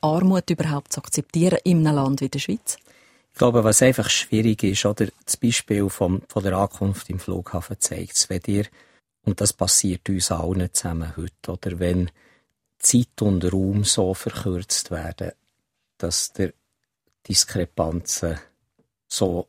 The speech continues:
Speaker 2: nach aufeinander oben sieht. Und das ist das, was heute die Schwierigkeiten macht. Es geht nicht um die Schweiz und Südsudan. Ich glaube, es ist beiden Orten gleich schwierig eigentlich. Aber Diskrepanz ist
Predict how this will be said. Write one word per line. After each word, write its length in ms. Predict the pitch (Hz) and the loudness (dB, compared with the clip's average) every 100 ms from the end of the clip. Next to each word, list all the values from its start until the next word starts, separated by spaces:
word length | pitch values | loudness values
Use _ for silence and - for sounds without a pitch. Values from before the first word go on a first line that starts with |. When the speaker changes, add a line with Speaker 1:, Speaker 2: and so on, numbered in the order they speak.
| _ | _
Speaker 2:
nach 480 | 92 80 78 - - | -4 -4 -6 -14 -10
aufeinander 580 | 98 - 85 80 85 87 | -8 -6 -6 -8 -12 -12
oben 200 | 85 87 | -10 -10
sieht. 320 | - - - _ _ _ _ _ _ | -6 -8 -8 _ _ _ _ _ _
Und 540 | 104 98 98 - - - _ _ _ | 2 4 2 0 -10 -12 _ _ _
das 200 | 113 - | 2 4
ist 220 | 113 - | 4 4
das, 300 | 101 104 107 | 6 6 6
was 200 | 101 95 | 0 -2
heute 240 | 110 101 - | -2 -2 -4
die 40 | - | -2
Schwierigkeiten 680 | 101 110 104 104 98 - | 0 0 0 0 -2 0
macht. 240 | 104 90 - | 0 0 -2
Es 140 | - | -2
geht 220 | - 101 | 0 0
nicht 160 | 107 107 | 0 0
um 140 | 107 | 0
die 60 | 104 | 0
Schweiz 280 | 107 101 - | -2 -2 -4
und 80 | 101 | -4
Südsudan. 640 | - 98 - 104 92 98 | -4 -4 -4 -2 -2 -2
Ich 60 | 92 | -2
glaube, 240 | 95 90 | -2 0
es 140 | 92 | -2
ist 160 | 92 - | -2 0
beiden 360 | 98 110 107 95 | 2 2 0 0
Orten 320 | 95 - 92 | -2 -4 -4
gleich 280 | 98 104 - - - _ _ _ | -4 -4 -6 -10 -14 _ _ _
schwierig 500 | - 95 92 78 76 | -4 0 0 0 -4
eigentlich. 520 | 80 78 80 78 - - - _ _ _ _ | -6 -6 -10 -10 -10 -12 -18 _ _ _ _
Aber 340 | 101 95 104 - _ _ _ _ _ - | 2 4 2 0 _ _ _ _ _ 0
Diskrepanz 880 | 107 - 107 95 - 107 127 123 - | 2 4 2 2 4 6 6 2 0
ist 280 | 101 - | 0 -2